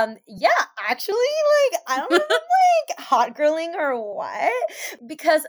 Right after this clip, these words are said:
Speaker 1: okay, so I haven't really gone out in Manhattan in a minute. I just, it's far and expensive and a
Speaker 2: Mm-hmm.
Speaker 1: lot of work.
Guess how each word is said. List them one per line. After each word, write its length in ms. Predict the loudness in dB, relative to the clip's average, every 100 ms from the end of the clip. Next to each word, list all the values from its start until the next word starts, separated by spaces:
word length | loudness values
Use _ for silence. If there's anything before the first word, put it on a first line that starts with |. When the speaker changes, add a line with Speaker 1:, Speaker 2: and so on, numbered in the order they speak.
| -6
Speaker 1:
okay, 220 | -4 -2
so 80 | 0
I 80 |
haven't 260 | 0 -2 -4
really 220 | -6 -6
gone 160 | -4 -2
out 120 | -2
in 40 | -4
Manhattan 460 | -6 -6 -6 -8
in 140 | -14 -12
a 80 | -12
minute. 580 | -12 -14 -12 -12 -14 -18 -18
I 60 |
just, 340 | -18 -18 -20 -20
it's 240 | -14 -14 -14 -4
far 580 | 0 2 4 4 2 0
and 280 | -12 -14 -18
expensive 720 | -16 -12 -12 -6 -6 -6 -6
and 420 | -10 -8 -8 -6
a 20 | -6
Speaker 2:
Mm-hmm. 80 | -6
Speaker 1:
lot 120 | -8
of 100 | -12
work. 280 | -18 -18